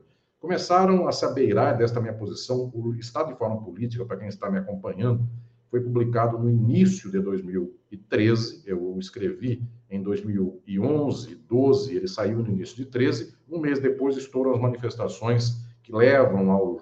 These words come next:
ao junho de dois mil e treze e todo o movimento que daí vem, que depois dará o golpe de dois mil e dezesseis. Pois bem,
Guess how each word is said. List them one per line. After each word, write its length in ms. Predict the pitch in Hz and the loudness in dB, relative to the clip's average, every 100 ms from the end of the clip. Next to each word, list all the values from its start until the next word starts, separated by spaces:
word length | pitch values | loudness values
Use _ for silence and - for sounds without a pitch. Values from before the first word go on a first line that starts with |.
| - | -10
ao 320 | 90 87 87 - - - | -8 -6 -8 -14 -14 -6
junho 420 | 139 143 107 - | -2 0 0 -2
de 100 | - | -2
dois 200 | 95 95 | -4 -4
mil 120 | 107 | -6
e 40 | |
treze 640 | - 98 123 120 95 - - _ _ - | -4 2 4 4 2 -6 -10 _ _ -10
e 80 | 95 | -8
todo 260 | 131 120 | -4 -2
o 20 | |
movimento 400 | 117 104 104 104 | 0 2 0 -2
que 60 | - | -2
daí 200 | 95 101 | 0 0
vem, 380 | - 101 107 - - | 0 -2 -2 -4 -10
que 80 | - | -12
depois 380 | 104 - 120 120 | -10 -2 2 2
dará 460 | 110 98 98 117 - | 2 4 4 2 0
o 60 | |
golpe 440 | 101 95 107 110 101 | -2 2 2 0 -8
de 60 | |
dois 160 | 104 101 | -8 -8
mil 80 | 107 | -8
e 40 | |
dezesseis. 680 | 98 110 101 - 175 - - _ _ _ | -8 -8 -8 -10 -14 -16 -20 _ _ _
Pois 140 | 175 175 | -4 -2
bem, 200 | - | -2